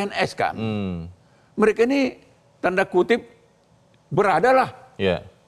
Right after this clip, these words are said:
Speaker 1: Mereka ini hidup mewah lah gitu kan.
Speaker 2: Kaya lah.
Speaker 1: Kaya lah gitu kan.
Speaker 2: Hmm.
Speaker 1: Jadi, tetapi kalau mereka mau, kalau mereka memang negarawan,
Speaker 2: Hmm.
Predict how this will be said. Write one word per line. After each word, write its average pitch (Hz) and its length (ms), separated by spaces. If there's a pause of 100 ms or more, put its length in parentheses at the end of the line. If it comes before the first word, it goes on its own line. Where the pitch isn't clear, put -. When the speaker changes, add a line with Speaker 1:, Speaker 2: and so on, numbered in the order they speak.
(260)
Speaker 1:
Mereka 190 320
ini 240 80
hidup 214 160
mewah 208 400
lah 240 160
gitu 170 240
kan. 208 320
Speaker 2:
Kaya 98 400
lah. 120 160
Speaker 1:
Kaya 196 320
lah 277 240
gitu 180 240
kan. 151 160
Speaker 2:
Hmm. 95 960
Speaker 1:
Jadi, 233 320 (480)
tetapi - 480
kalau 226 240
mereka 208 320
mau, 170 640 (240)
kalau 170 240
mereka 156 320
memang 147 240
negarawan, 143 760 (140)
Speaker 2:
Hmm. 101 400